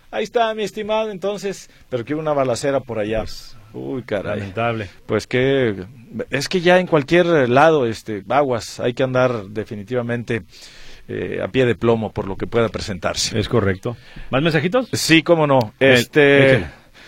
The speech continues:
Speaker 1: Dice, en el noticiero de las dos dijeron que el Arcamón golpeó a un automovilista y hasta lo detuvieron. Totalmente falso. Infórmense bien antes de dar las notas. No se confíen de las páginas no oficiales.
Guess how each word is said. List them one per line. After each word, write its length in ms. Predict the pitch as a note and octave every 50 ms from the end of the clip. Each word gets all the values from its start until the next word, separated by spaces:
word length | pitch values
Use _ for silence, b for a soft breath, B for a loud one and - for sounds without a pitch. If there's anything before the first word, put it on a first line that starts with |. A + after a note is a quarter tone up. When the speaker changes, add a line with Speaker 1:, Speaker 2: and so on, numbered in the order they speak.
| B B B -
Speaker 1:
Dice, 360 | B2 E3+ G#3 G3+ - F#3 F3
en 80 | D#3+ E3
el 80 | D#3+
noticiero 440 | D#3+ D#3 C3+ D#3+ C#3+ - A3 A#3+ B3
de 60 | B3
las 220 | A#3+ A3+ G3 F3 E3
dos 160 | G#3 A3 G#3+
dijeron 300 | G3+ D#3 F#3+ G#3 G#3+ -
que 80 | G3+
el 60 | G3 F3+
Arcamón 380 | E3 C#3 C3+ E3 D#3 F3 F#3
golpeó 300 | F#3 G3 F#3+ F3+ F3+ F#3
a 20 | F#3+
un 80 | F#3
automovilista 760 | F#3+ F#3 F3 F#3+ F3+ F3+ F3 F3 E3+ D#3+ D#3+ D3+ - - F#3
y 80 | E3+ D#3+
hasta 220 | D3 C3+ C#3 F3
lo 140 | D#3+ D#3+ D#3
detuvieron. 520 | D3+ C3 - D3+ D3 E3+ F#3 F#3 F#3+ D#3+
Totalmente 600 | B2 C3+ B2+ - C#3+ D3 D3+ D#3 D#3+ C#3 - D#3+
falso. 440 | - F3+ G3 G#3+ - - F#3+ D3+ - -
Infórmense 800 | - B2 B2 A#2 - - B2 C3 D#3 D#3+ D#3+ E3+ D#3+ - F3+ F3+
bien 420 | D3+ D3+ D#3 E3 F3+ G3 G#3 G3+ E3+
antes 300 | D3+ C#3 C3 D#3+ D#3 D3
de 80 | C3+
dar 140 | C3 C3+ C#3+
las 180 | D#3 D#3 D3 C3+
notas. 320 | D#3 F3+ F#3+ F#3+ F3 D3+
No 140 | C#3+ D3 D#3
se 140 | - E3+ D3
confíen 340 | - D3 B2+ C3+ D#3 D#3
de 100 | D#3 D#3
las 160 | C#3 C3 B2 -
páginas 360 | D3 C#3+ C3+ D#3 D3 C3+ B2+
no 100 | C3+ D3+
oficiales. 560 | - D#3 C#3 - - E3+ F3 F3+ F3+ E3